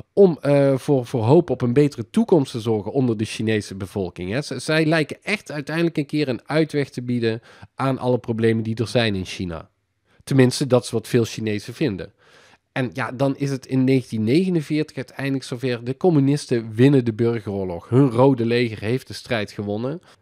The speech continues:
De C C P staat dan onder leiding van Mao Zedong, die we hier zien, en hij roept de Communistische Volksrepubliek China uit in negentien negenenveertig. Oftewel, negentien negenenveertig, China wordt communistisch.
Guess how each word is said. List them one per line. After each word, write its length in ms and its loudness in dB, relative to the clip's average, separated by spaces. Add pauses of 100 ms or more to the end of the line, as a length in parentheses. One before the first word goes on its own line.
(120)
De 100 -4
C 220 4
C 220 0
P 180 4
staat 340 -2
dan 140 2
onder 220 2
leiding 320 0
van 140 -2
Mao 360 -2
Zedong, 460 -4
die 140 -2
we 60 -2
hier 320 0
zien, 380 -2
en 160 -8
hij 280 0
roept 280 0
de 120 -6
Communistische 760 0
Volksrepubliek 800 -4
China 400 -2
uit 240 -10
in 80 -8
negentien 360 -8
negenenveertig. 720 -12 (320)
Oftewel, 580 0 (180)
negentien 400 2
negenenveertig, 760 -2 (160)
China 400 0
wordt 260 -8
communistisch. 760 -2